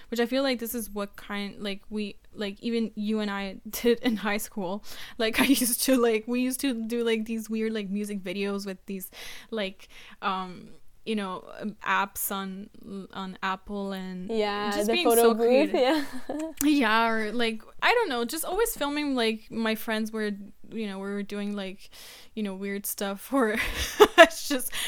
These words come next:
Speaker 1: we were just vibing to, like, songs or whatever.
Speaker 2: Yeah.
Speaker 1: So I, I think, like, this is a lot, like, a lot of us can really relate to.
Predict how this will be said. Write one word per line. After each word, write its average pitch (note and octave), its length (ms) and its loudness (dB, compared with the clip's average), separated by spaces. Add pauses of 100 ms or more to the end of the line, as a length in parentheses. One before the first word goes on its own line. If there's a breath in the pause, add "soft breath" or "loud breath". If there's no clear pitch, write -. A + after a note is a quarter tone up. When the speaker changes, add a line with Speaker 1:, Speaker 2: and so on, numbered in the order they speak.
Speaker 1:
we C#4+ 80 -4
were D4+ 120 2
just C4 260 0
vibing A#3 480 2
to, A#3+ 140 -2
like, A3 240 -2 (320 loud breath)
songs A3 640 0
or G#3 180 -2
whatever. G#3 400 -2
Speaker 2:
Yeah. G3 160 0
Speaker 1:
So F#3 240 -6 (300 loud breath)
I, - 220 2
I A#3+ 40 4
think, C#4 240 0
like, A3+ 220 2
this A3+ 180 -4
is A#3 140 -6
a G#3 80 -2
lot, G3 260 -6 (180)
like, G3+ 280 -4 (240)
a G#3+ 60 -6
lot G3+ 200 -2
of G#3 220 -4 (160)
us G3+ 240 -6
can G3+ 260 -4
really G3+ 220 -6
relate G3 380 -8
to. C#4+ 220 -4